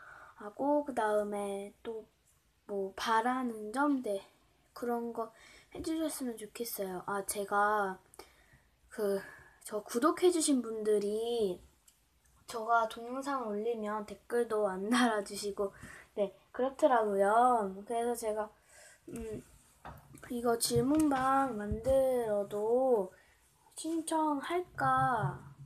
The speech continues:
질문할까 좀 고민이 돼, 아,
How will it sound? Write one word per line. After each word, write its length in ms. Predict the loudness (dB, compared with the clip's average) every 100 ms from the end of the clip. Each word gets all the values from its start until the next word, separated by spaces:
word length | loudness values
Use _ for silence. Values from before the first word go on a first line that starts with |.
| -8
질문할까 1000 | -2 0 0 -2 -4 -2 -2 -2 -4 -8 -8
좀 240 | -6 -6 -10 -20 -20 -20 -20 -20 -16
고민이 800 | -10 -6 -4 -2 -2 -2 -4 -6 -8 -8 -10 -10 -14 -12
돼, 220 | -12 -12 -10
아, 200 | -8 -8